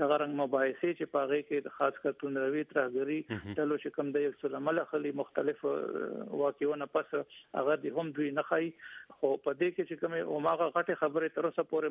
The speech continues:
Speaker 1: مخې ته راغلي دي، نو چې کوم کې اختلاف دی، نو تر اوسه تر دې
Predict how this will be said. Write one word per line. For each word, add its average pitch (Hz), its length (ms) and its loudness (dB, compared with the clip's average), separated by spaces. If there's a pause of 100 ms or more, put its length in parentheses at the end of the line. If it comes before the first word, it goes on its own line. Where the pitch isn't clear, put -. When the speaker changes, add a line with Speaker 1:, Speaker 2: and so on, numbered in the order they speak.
Speaker 1:
مخې 147 140 -2 (100)
ته 147 40 6 (200)
راغلي 156 400 2
دي، 175 80 0
نو 151 160 -6 (160)
چې 151 240 -6
کوم 156 220 -2
کې 156 100 0 (160)
اختلاف 151 540 0
دی، 170 120 0 (320)
نو 143 160 -8
تر 165 140 2
اوسه 185 120 2 (280)
تر 147 120 0
دې 175 160 0